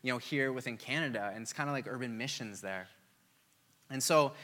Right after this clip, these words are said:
you know, he talked about a bunch of different things, and, uh, you know, it actually really inspired me, um, just the faith that he has. And so one of those things was, he told me, he's like, "Being a neighbor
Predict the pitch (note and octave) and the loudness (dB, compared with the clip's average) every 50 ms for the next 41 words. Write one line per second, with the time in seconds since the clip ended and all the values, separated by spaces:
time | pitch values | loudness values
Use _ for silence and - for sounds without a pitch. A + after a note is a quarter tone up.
0 | - - - D#3 D#3 D3+ D3 - F3+ F3 F3+ F3 E3 D#3 D3+ D3 E3 D#3 - D#3 | -18 -6 2 4 4 6 8 10 8 8 10 8 8 8 8 6 4 4 2 0
1 | D3 C#3 - C#3+ B2 - C3+ B2+ B2 A#2 A#2 A2+ A2 - B2 A#2+ A#2 A#2 A#2+ A#2 | 0 2 0 -2 -2 0 0 0 2 0 -2 -4 -2 0 0 0 0 0 -2 0
2 | A#2+ B2 A#2+ A#2 A#2 A#2 - - - - - - - - C#3 D3 D3 D3 D#3+ E3 | 2 4 4 4 2 0 -4 -12 -20 -20 -20 -12 -2 2 6 8 8 8 8 6
3 | - - E3 C#3+ D#3 D3+ D#3 D3+ D3 B2+ B2+ A#2+ - - - A#2+ B2+ C3 C3+ B2+ | 6 4 4 4 6 6 6 6 4 2 0 -4 -4 0 4 4 6 6 4 2
4 | C3+ C#3+ D3+ D#3+ D3 - - - - - - - - _ _ - B2 C3+ C3 B2+ | 0 0 -2 -2 -6 -12 -20 -20 -20 -20 -20 -20 -20 _ _ 0 2 4 4 4
5 | A#2+ A2+ G#2+ - D3 C#3+ - D3+ C#3 - - C#3+ C#3 C#3 A#2 - B2+ A#2+ A2+ G#2+ | 2 0 -2 -4 -4 -4 -4 -6 -8 -6 -4 -2 -2 -2 -2 -4 -4 -4 -4 -6
6 | G2 - G#2+ G2 F2+ F2 - - - - - - - _ _ _ _ _ _ _ | -6 -4 -4 -4 -6 -4 -6 -6 -6 -6 -8 -14 -18 _ _ _ _ _ _ _
7 | _ _ _ _ _ _ _ _ _ _ _ _ _ - - C#3+ C#3+ C#3+ C3+ A#2+ | _ _ _ _ _ _ _ _ _ _ _ _ _ -4 -2 0 0 0 0 -2
8 | - - - - - - - D#3 C#3 C#3 D3+ D3+ D#3 D3 D3 C#3 C3+ - - D3 | -2 -4 -4 -6 -6 -2 0 2 2 2 2 2 2 2 2 2 2 0 0 0
9 | C3+ C3 B2 A#2+ A2+ - - - A#2+ A#2+ A#2+ A#2+ A#2 A#2 - - - - - - | 0 0 -2 -2 -2 -2 -2 0 0 0 0 0 -2 -2 -4 -4 -4 -6 -10 -16
10 | - - - _ _ _ - - - - _ - C#3 C3 - C#3+ C3 C3 C3 B2+ | -20 -20 -20 _ _ _ -20 -20 -20 -20 _ -6 -6 -4 0 0 0 0 0 -2
11 | A#2 A#2 A#2+ A2 G2+ - C#3+ F3 F#3 E3 C#3 B2+ C3+ C3+ C3 A#2 A2 G#2+ G#2 | -2 -2 -4 -4 -2 -4 -2 -2 0 0 0 2 2 0 0 0 -2 -4 -4